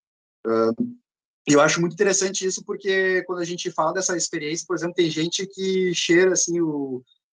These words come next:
que pegou essa latinha do Hierofante, assim, cheirou e lembrou, tipo, sei lá, da,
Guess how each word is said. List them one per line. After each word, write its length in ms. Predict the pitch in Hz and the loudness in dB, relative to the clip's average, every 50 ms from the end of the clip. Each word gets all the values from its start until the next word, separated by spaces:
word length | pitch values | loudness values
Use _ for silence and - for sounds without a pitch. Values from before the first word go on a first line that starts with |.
| _ _ _ | _ _ _
que 80 | - 135 | -2 2
pegou 300 | 156 151 135 143 156 160 | 2 4 4 6 4 4
essa 180 | - - 170 | 4 2 2
latinha 280 | 151 151 151 - 170 170 | 0 0 0 -2 -4 -2
do 100 | 160 160 | 0 0
Hierofante, 520 | 160 156 156 156 - 156 160 175 175 180 | 0 0 -2 -2 -2 -2 -2 -2 -2 -2
assim, 340 | 160 - - 165 170 175 175 | -2 -2 -2 -2 -4 -6 -6
cheirou 280 | 165 - 156 147 156 165 | -4 -4 -2 0 2 2
e 220 | 170 180 180 175 | 2 2 0 0
lembrou, 520 | 175 185 175 165 160 170 180 185 185 180 170 | 0 0 0 2 2 2 4 6 4 4 2
tipo, 200 | - - 160 - | 0 -6 -6 -4
sei 120 | - 185 | -2 0
lá, 100 | 170 160 | 2 2
da, 260 | 151 147 139 131 127 | 2 0 0 -2 -2